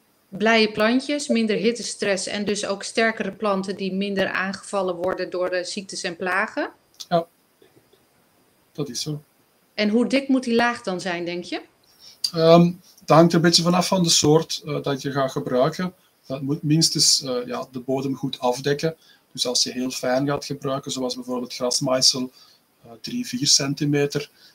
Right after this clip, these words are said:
Speaker 2: fijne houtsnippers vijf, zes centimeter, stro is heel grof, twintig, vijfentwintig centimeter,
Speaker 1: Ja.
Speaker 2: zoiets. Eh, en blad is ook zoiets van een, eh, ja, een, een vijf, zes, zeven centimeter. Eh, ook daar is onderzoek naar gedaan. Als je de laag dun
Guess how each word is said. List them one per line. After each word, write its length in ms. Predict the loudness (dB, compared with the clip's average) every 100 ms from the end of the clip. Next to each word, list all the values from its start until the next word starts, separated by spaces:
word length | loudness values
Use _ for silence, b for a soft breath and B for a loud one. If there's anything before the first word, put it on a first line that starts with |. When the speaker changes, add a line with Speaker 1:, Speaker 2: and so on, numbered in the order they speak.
| b
Speaker 2:
fijne 300 | -2 2 2
houtsnippers 640 | 4 4 4 2 -2 -4 -2
vijf, 240 | -4 0
zes 260 | 0 2 2
centimeter, 640 | 2 0 0 0 -2 -6 b b
stro 520 | -6 4 8 8 6 -4
is 100 | -8
heel 260 | 2 4 6
grof, 440 | 6 4 4 -4 _ _ _
twintig, 380 | -2 -2 -4
vijfentwintig 640 | -6 -4 -4 -4 -2 0 2
centimeter, 520 | 0 0 0 0 0
Speaker 1:
Ja. 60 | -4
Speaker 2:
zoiets. 460 | -2 0 0 -2 b b b b _
Eh, 260 | -8 -4 0
en 120 | 2
blad 240 | 2 0
is 160 | 0 -2
ook 160 | -4
zoiets 400 | -4 -4 2 2
van 180 | 2 -4
een, 200 | -4 -6
eh, 180 | -6 -10 -12 -14
ja, 160 | -14 -14
een, 100 | -12
een 140 | -12
vijf, 280 | -10 -8 -4
zes, 260 | -2 0 0
zeven 240 | -2 -2
centimeter. 800 | -2 -2 -2 -4 -2 -2 -4 -14 b b b b _
Eh, 160 | -10 -2
ook 120 | 2
daar 200 | 8 8
is 140 | 10 8
onderzoek 340 | 8 8 6
naar 160 | 6 6
gedaan. 400 | 6 6 6 4
Als 220 | 2 0
je 60 | 0
de 120 | 0
laag 380 | 4 4 4 -6 b b b _
dun 540 | -10 8 10 10 6